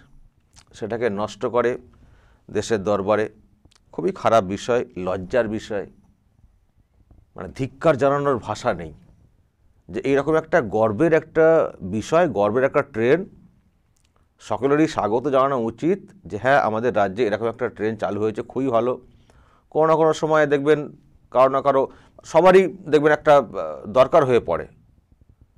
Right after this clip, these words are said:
যেমন আমরা রয়েছি আরামবাগে, আমরা, আমাদের, আমরা হয়তো খুব বেশি এই ট্রেনটাকে ব্যবহার করব না, কিন্তু আমাদেরও তো কোনো না কোনো দিন তো দরকার হতে পারে। আর আমরা যদি নাই বা যাই, এটা তো আমাদের বাংলাতে চলছে,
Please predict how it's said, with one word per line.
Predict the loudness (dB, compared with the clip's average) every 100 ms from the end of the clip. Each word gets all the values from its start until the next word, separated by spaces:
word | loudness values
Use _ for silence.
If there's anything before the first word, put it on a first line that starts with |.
| _ _ _ _ _ _ _ -8
যেমন | 4 4 6
আমরা | 4 6 8
রয়েছি | 8 6 2 -2 -2 -6 -20 -20 -10 0
আরামবাগে, | 4 4 2 0 -2 -8 -6
আমরা, | -4 4 2 2 -14 -14 -6
আমাদের, | -2 2 2
আমরা | 2 4
হয়তো | 4 2 0
খুব | -4 -4
বেশি | -4 -2 -2
এই |
ট্রেনটাকে | 0 -2 0 0 0
ব্যবহার | -2 0 2 2 0
করব | -2 -4 -4
না, | -8 -14 _ _ _ _ -20 -10
কিন্তু | -6 0 0
আমাদেরও | 2 2 2
তো | 2 0
কোনো | 0 0
না | 0
কোনো | 0
দিন | -2 -2
তো | -2 2
দরকার | 2 2
হতে | -2 0 -2
পারে। | 2 2 4
আর | 2 0 -2 -16 -10 0
আমরা | 2 2
যদি | 2 0
নাই | 2 4 6
বা | 6
যাই, | 4 2 0
এটা | -4
তো | -2
আমাদের | 0 0
বাংলাতে | 2 0 2 2 0
চলছে, | 2 4 4 2 -8